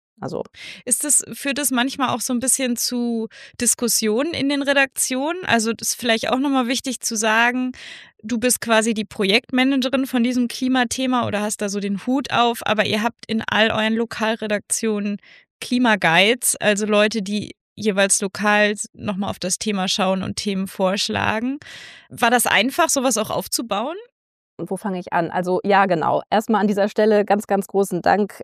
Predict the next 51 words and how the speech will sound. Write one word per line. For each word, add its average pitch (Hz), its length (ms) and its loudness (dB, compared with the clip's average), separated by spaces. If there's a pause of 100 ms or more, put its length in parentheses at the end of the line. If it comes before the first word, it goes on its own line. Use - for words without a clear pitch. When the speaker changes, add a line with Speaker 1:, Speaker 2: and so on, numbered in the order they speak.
(120)
Speaker 1:
an 170 260 2
meine 180 220 2
Kolleginnen 185 340 2
und 185 80 -4
Kollegen, 202 480 2
weil 175 160 2
alleine 175 380 2
könnte 180 220 -4
ich - 20 -14
diesen 175 240 -2
Job 180 160 2 (180)
ja 160 180 4
überhaupt 180 300 2
nicht 165 140 -4
machen. 196 300 2
Und 165 100 -2
es 165 100 -2
sind 180 180 -2
halt 165 180 2
größtenteils 165 500 -4
meine 165 180 -2
Kolleginnen 170 300 0
und - 80 -4
Kollegen 170 420 2
in 175 380 0 (120)
den 165 120 0
Lokalredaktionen, 165 960 2
die 180 100 2
da 156 120 6
ganz 175 180 0
tolle 170 220 2
Arbeit 165 260 4
machen. 175 380 -2
Und 156 640 -6 (540)
kurz - 220 2
vielleicht 190 240 4
erklärt - 320 2
zum 202 140 2
Prinzip. 233 500 0
Also, 180 560 4
wir 175 160 2
haben 180 200 2
in 175 80 -4
fast - 200 -2
jeder 196 140 4
Lokalredaktion 214 760 2
bei 202 140 2
uns 196 320 -2
einen, 170 480 0
ähm, 165 300 -2
Klimaguide. 226 720 2